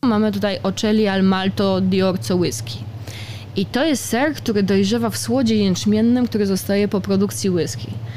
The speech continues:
Ten ser jest, e, tak karmelowy, taki intensywny. Jego w ogóle trzeba jeść malutkimi kawałeczkami,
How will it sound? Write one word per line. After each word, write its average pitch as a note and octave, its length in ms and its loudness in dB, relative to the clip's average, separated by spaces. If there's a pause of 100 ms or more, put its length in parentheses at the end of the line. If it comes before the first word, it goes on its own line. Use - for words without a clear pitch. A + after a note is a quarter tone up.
(500)
Ten G3+ 180 2
ser C4 340 0
jest, G3+ 460 0 (180)
e, F#3 240 2 (180)
tak - 280 -4
karmelowy, A#3 1000 2
taki F#3 360 -2
intensywny. A#3 840 2 (300)
Jego A3 180 0
w A#3+ 60 0
ogóle C4+ 260 0 (180)
trzeba A#3 200 0
jeść B3 200 0
malutkimi A#3+ 580 2
kawałeczkami, A#3 880 0